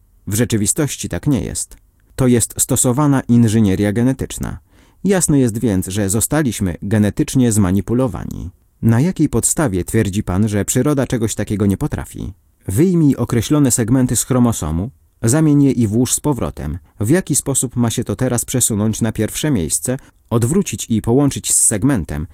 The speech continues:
który jest za nim? Przyroda tego nie potrafi. Oni powiedzą, że to jest możliwe. Rzeczywistość wygląda jednak inaczej. Przyroda tego nie potrafi. Nie jest aż tak skomplikowana.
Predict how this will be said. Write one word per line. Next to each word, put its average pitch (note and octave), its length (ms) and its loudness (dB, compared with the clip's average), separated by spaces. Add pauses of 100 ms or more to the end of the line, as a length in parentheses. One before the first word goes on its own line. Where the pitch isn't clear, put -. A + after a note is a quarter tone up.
który - 280 2
jest C#3 240 2
za G2+ 200 0
nim? C#2 280 -8 (380)
Przyroda D3+ 480 2
tego A2 220 0
nie G#2+ 120 4
potrafi. D2+ 540 -6 (260)
Oni A#2 240 4
powiedzą, G#2+ 460 2
że G#2 100 0
to G2+ 100 -2
jest G2 220 -2
możliwe. G#2 560 -2 (280)
Rzeczywistość A#2 800 -2
wygląda C3 440 0
jednak A2 460 0
inaczej. - 520 -2 (220)
Przyroda D3+ 460 2
tego A#2+ 220 0
nie A2 120 2
potrafi. - 560 -8
Nie D#3 240 2
jest D3 260 0
aż G#2+ 220 -4
tak D#3 260 -4
skomplikowana. E2 880 -4